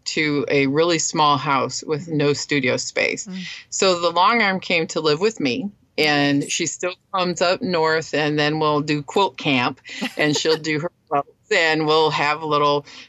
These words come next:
Speaker 1: time, and it's a good time to get together, 'cause my mom started quilting, um, again when the ro-, you know, probably the late eighties, early nineties.
Speaker 2: Okay.
Speaker 1: And we, so we quilted together for a
Speaker 2: Yeah.
Speaker 1: lots of years. And we lived,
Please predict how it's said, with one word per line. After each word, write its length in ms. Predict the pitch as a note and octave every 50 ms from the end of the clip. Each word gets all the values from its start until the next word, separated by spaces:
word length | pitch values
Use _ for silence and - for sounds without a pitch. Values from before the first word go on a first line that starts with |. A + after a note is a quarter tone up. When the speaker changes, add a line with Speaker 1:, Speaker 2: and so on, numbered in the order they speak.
| _ _ -
Speaker 1:
time, 400 | - - E3+ D3+ C#3+ C#3+ D3+ D#3+
and 320 | D#3+ D3+ D3+ D3+ C#3+ C#3 - _ _ _ _ _ _ _ _ -
it's 200 | - G3 G3 -
a 60 | G#3+
good 220 | F#3+ D#3+ D#3+ D3+ D#3
time 380 | - - C#3+ C#3 C3+ C#3 C3+ C3+
to 100 | - D3
get 180 | C#3 C#3 B2
together, 580 | - - - - C#3+ C3 B2+ B2+ B2+ C3 C#3+ D3 -
'cause 180 | - E3 D3+
my 120 | D#3+ E3 D#3
mom 520 | D#3+ F3 F#3 G#3 A3+ A#3 A#3 A3 G#3+ G3 D#3+
started 380 | - - - D#3+ D3 D3+ C#3+
quilting, 760 | - - - D3 C#3 C#3 - - C#3+ C#3 C3+ C#3 C#3 C3+ C3+ - - - - - - - _ _ _ -
um, 580 | - C#3+ D3+ D3 D3 C#3+ C#3 C3+ C3+ C3+ C3+ C3 - _ _ _ _ - - _ _
again 720 | - E3 D#3 C#3 E3+ F3 E3+ D#3+ D3+ C#3+ C#3 C#3 C#3 C3+ C3+
when 240 | C#3+ E3+ D#3+ D3 D3
the 80 | C#3+
ro-, 280 | C#3+ D3 C#3 C#3 C#3 A#2+
you 100 | - D#3+
know, 100 | D#3+ D#3
probably 360 | C3+ - F#3 E3+ D#3+ D#3 D3+ D3
the 100 | C#3+ C#3+
late 200 | C#3 C3+ C3 A#2+
eighties, 320 | C#3+ C3+ C3 C3+ C3 C3 C#3+
early 200 | C3+ C3+ C3 B2+
nineties. 500 | B2+ C3 B2 A#2 A#2 A2 G2+ A2+ G#2+ -
Speaker 2:
Okay. 120 | - -
Speaker 1:
And 180 | D3+ D3 D3 C#3
we, 60 | C#3+
so 160 | - - E3+
we 160 | D#3+ F#3+ F#3+
quilted 320 | - - - B3 B3+ - _ _ -
together 560 | F3 E3 D#3 D3 C3+ A#2+ - F2+ - - - _ - F#3 A3+ -
for 120 | F#3 D#3
a 80 | D3 D3
Speaker 2:
Yeah. 40 |
Speaker 1:
lots 340 | D3 C#3+ C3+ C3+ - - -
of 100 | D#3 C#3+ - _
years. 680 | - - _ _ _ _ _ _ - - - - - _ -
And 100 | D3+ D3+
we 300 | D3+ D#3 D3+ C#3+ C#3+ D3
lived, 520 | D3 D3+ F3 F#3 F#3 F3 E3+ F3 - -